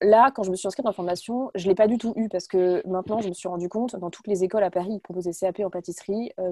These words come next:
pour, partout, maintenant, il y a des C A P en un an pour des gens qui ont fait autre chose avant. Euh, donc là, là-dessus, c'était pas du tout, euh, ça a pas été une inquiétude. Et d'ailleurs, euh, je vois à l'école, euh,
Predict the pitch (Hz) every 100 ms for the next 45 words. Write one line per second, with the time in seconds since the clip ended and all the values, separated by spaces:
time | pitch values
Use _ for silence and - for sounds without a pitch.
0 | 175 - _ _ _ _ _ - - -
1 | 185 - 233 196 185 208 190 175 - 190
2 | 196 185 180 180 190 208 175 175 190 180
3 | 175 185 185 - 190 180 175 208 - _
4 | - _ _ - 196 185 180 175 190 220
5 | 214 180 233 - 170 170 208 196 190 -
6 | 208 185 180 180 180 180 180 175 180 -
7 | 175 202 208 208 180 180 - 175 - 220
8 | 202 - 180 170 175 196 208 175 175 170
9 | 180 190 175 175 - 202 190 175 165